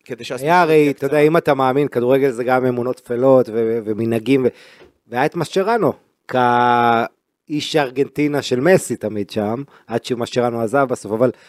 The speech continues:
Speaker 2: עדיין, ת-, ואז היה גוארו, זאת אומרת, היה את החבר הארגנטינאי הזה שם, ואתה יודע, היום בברסה יש לך,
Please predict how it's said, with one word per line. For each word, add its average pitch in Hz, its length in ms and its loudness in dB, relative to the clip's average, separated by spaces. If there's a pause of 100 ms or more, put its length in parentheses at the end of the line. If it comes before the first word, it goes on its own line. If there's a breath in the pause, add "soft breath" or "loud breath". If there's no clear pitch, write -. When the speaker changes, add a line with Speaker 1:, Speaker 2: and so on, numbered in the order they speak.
(440 soft breath)
Speaker 2:
עדיין, 156 400 0 (640)
ת-, - 60 -8 (240)
ואז 147 260 2
היה 151 420 4
גוארו, 143 480 6
זאת - 100 -6
אומרת, 117 240 -8
היה 147 180 2
את 185 140 -2
החבר 143 320 -4
הארגנטינאי 135 680 -2
הזה 160 220 -2
שם, 190 320 2 (520 soft breath)
ואתה 127 960 6
יודע, 180 240 -2
היום 170 560 4
בברסה 143 1000 0 (380)
יש 135 280 -2
לך, - 120 -2